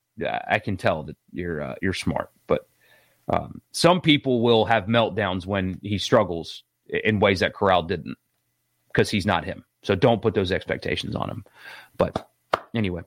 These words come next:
no, I think that would be good. I think it would be good for both sides. Uh, a bridge to either Altmaier or Arch. The latest on Arch, I have no idea. Nobody knows. If anybody's telling you they know what Arch is gonna do, they're lying. That's a, a conversation for another day, I suppose. But man, there are so many media people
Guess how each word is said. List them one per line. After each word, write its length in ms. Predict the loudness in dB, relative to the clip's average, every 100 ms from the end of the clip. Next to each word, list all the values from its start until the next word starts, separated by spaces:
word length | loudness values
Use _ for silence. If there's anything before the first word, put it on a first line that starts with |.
| 6
no, 120 | 8
I 140 | 8
think 140 | 6 6
that 100 | 6
would 120 | 6
be 100 | 4
good. 220 | 4 4
I 60 | 2
think 120 | 4
it 80 | 4
would 80 | 6
be 100 | 4
good 180 | 4 4
for 80 |
both 200 | 4 4
sides. 420 | 4 2 2 -4 -18 _ _ _ 2
Uh, 300 | 4 6 4
a 100 | 0
bridge 380 | 4 4 4 0
to 100 | 0
either 180 | 2 6
Altmaier 560 | 6 6 4 4 2
or 200 | 0 2 6
Arch. 340 | 6 4 -4
The 80 | 0
latest 280 | 2 2 2
on 100 | 4
Arch, 180 | 4
I 80 | 2
have 180 | -2 0
no 240 | 6 8
idea. 380 | 8 6 4 4
Nobody 320 | 4 0 2 2
knows. 300 | 2 0 0
If 60 |
anybody's 360 | 2 4 4 2
telling 300 | 2 2 2
you 120 | 2
they 140 | 4 4
know 220 | 4 6
what 140 | 6
Arch 220 | 6 4
is 60 | -2
gonna 160 | -4 -2
do, 160 | 2
they're 140 | 2 4
lying. 440 | 4 4 0 -4 -14 _ _ _ _ _ _ _ -20 -20 _ _ -20 _ 0
That's 320 | 4 4 2
a, 200 | 0 0
a 60 | -2
conversation 680 | 2 2 2 0 0 0 -2
for 140 | 0
another 260 | 0 0 2
day, 200 | 2 2
I 60 |
suppose. 400 | 0 -6 -6 -4
But 160 | -4 0
man, 260 | 2 4 4
there 100 | 4
are 80 |
so 240 | 2 2 4
many 200 | 6 8
media 380 | 8 8 6 2
people 500 | -2 -4 -2 -4